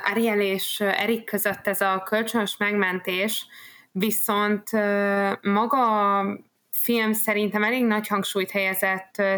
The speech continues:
Triton és Ariel, ö, apa-lánya kapcsolatára, amihez viszont egy nagyon jó zárás volt az, hogy, ö, Triton feláldozza magát Arielért,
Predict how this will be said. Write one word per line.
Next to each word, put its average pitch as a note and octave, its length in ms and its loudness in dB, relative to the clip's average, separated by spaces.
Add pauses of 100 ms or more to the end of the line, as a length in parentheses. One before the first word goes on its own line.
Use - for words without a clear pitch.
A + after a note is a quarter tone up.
Triton G#3 500 0
és - 260 -4
Ariel, F#3 480 0
ö, F#3 280 2
apa-lánya F#3+ 540 0
kapcsolatára, F3 1040 0 (920)
amihez B3 600 2
viszont A3+ 440 0
egy A3+ 120 0
nagyon A#3+ 360 2
jó G3 240 2
zárás F#3+ 560 -2
volt F#3+ 360 0
az, G3 300 0
hogy, F#3+ 400 0
ö, F#3+ 260 0
Triton A3 400 0
feláldozza F#3+ 640 0
magát F#3 360 -2
Arielért, G#3 680 0